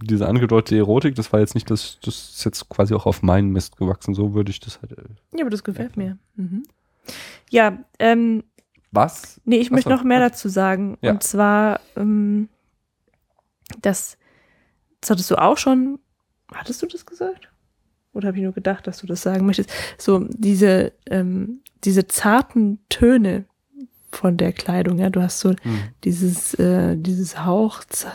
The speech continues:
Speaker 2: <laughs> zarte Pink
Speaker 1: Mhm.
Speaker 2: und dann noch der Pulli ist irgendwie so türkis und ganz helles Türkis auch.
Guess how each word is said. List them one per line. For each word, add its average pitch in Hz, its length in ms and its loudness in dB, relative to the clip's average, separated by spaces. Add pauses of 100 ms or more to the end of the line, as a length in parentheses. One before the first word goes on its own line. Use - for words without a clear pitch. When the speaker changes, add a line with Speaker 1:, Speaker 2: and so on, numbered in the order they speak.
Speaker 2:
<laughs> 190 500 -4
zarte 190 420 -2
Pink 277 580 2 (220)
Speaker 1:
Mhm. 110 240 -6 (280)
Speaker 2:
und 196 540 2 (120)
dann 190 300 4
noch 190 220 0
der 190 140 -2
Pulli 208 300 2
ist 190 120 -2
irgendwie 175 220 -2
so 175 80 -2
türkis - 1120 0
und 208 140 -6
ganz 202 260 0
helles 220 320 -2
Türkis - 420 -8
auch. 202 240 -4